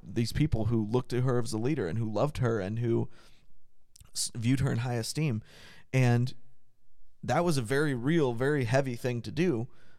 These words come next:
but it was what they asked of her, and she submitted to that. And then they, they actually, uh, paired that with, the, er, "These are some ways that you're gonna set aside for ministry, and that we're going to set you up with some, uh, some people that will, they'll help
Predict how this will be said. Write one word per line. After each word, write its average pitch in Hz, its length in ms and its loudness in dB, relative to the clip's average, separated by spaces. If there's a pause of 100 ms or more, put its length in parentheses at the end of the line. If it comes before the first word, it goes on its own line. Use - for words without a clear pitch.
(100)
but 131 100 6
it 139 80 6
was 131 160 4
what 117 180 2
they 107 120 0
asked 98 260 0
of 110 120 -4
her, 147 120 0
and 120 140 -2
she 120 140 0
submitted 120 460 -2
to 107 80 -4
that. 98 340 -4
And 123 160 4
then 131 120 4
they, 120 200 4
they 123 220 0
actually, 117 460 0 (440)
uh, 110 220 2 (500)
paired 127 240 6
that 120 180 2
with, 117 320 2
the, 127 140 0
er, 131 80 2
"These 120 240 0
are 123 40 2
some 117 180 0
ways 113 180 2
that - 80 -8
you're 117 80 -2
gonna 107 160 0
set 113 260 2
aside 104 340 0
for 113 120 -4
ministry, 139 480 0
and 110 160 0
that - 80 -6
we're 113 100 0
going 110 260 0
to 110 180 -4
set - 260 -2
you 110 160 2
up 113 160 0
with 113 180 -2
some, 104 340 0 (520)
uh, 104 240 -2
some - 240 0
people 113 320 2
that - 120 -2
will, 107 280 -2
they'll 107 160 -2
help 120 280 0